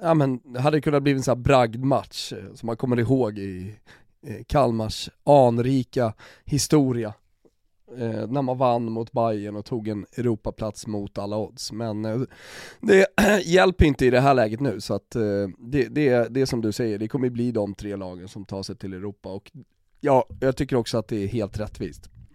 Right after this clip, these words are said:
Jag pratade med lite folk på flygplatsen, alltså åkte ju, eh, direkt flyg hem från Mallis. Och, eh, då var det lite gnagare och lite annat, eh,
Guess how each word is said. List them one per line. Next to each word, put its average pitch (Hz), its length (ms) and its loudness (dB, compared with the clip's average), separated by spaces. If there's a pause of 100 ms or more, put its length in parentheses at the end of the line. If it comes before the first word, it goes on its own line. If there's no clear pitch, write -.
(160)
Jag 127 140 -2
pratade 139 600 6
med 131 200 2
lite 113 120 -8
folk 120 220 0
på 113 80 -6
flygplatsen, 139 800 0
alltså 107 300 -4
åkte 107 340 -4
ju, 113 480 -2
eh, 107 60 -4
direkt 123 280 -4
flyg 127 280 -2
hem 135 280 0
från 104 360 -6 (140)
Mallis. 135 560 0 (760)
Och, 139 340 2
eh, 135 140 2
då 160 80 -2
var 175 120 2
det 214 40 4
lite 208 140 0
gnagare 156 640 6
och 123 80 0
lite 127 220 0
annat, 113 360 -2
eh, 120 160 -4